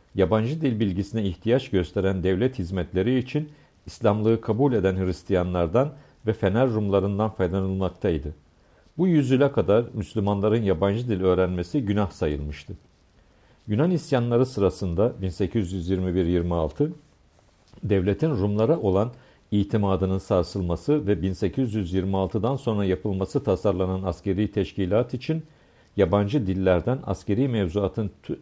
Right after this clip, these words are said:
tercümeye ihtiyaç göstermesi üzerine devletçe bir tercüme odası kurulmuştu.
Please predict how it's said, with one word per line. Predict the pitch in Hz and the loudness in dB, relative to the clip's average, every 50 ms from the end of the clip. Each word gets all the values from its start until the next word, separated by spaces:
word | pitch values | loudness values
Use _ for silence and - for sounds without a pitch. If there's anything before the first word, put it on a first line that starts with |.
| - - | -8 -4
tercümeye | 98 95 98 87 85 98 101 104 110 104 | -2 -2 -2 -2 -2 -2 -2 -2 -2 -2
ihtiyaç | 98 92 - - 101 95 92 - | -4 -4 -2 0 0 0 0 0
göstermesi | - 101 90 - - - 101 90 98 95 - - 139 | -2 -2 -2 0 0 0 0 0 0 -2 -4 -4 -4
üzerine | 120 107 85 87 92 85 80 95 117 135 139 - - - _ _ _ _ - | -4 -2 0 0 0 0 0 0 -2 -2 -4 -8 -16 -20 _ _ _ _ -2
devletçe | - 98 95 95 117 160 160 - - 139 123 | 2 4 4 4 4 4 2 2 2 2 2
bir | 131 135 131 - | 2 2 0 0
tercüme | - 107 98 92 87 98 120 139 | 2 2 2 2 0 -2 -2 -2
odası | 127 98 85 92 - - 113 | -2 -2 -2 -4 -4 -6 -8
kurulmuştu. | - - 85 85 80 82 85 80 - - - 78 | -4 -2 0 0 0 -2 -4 -8 -10 -12 -14 -14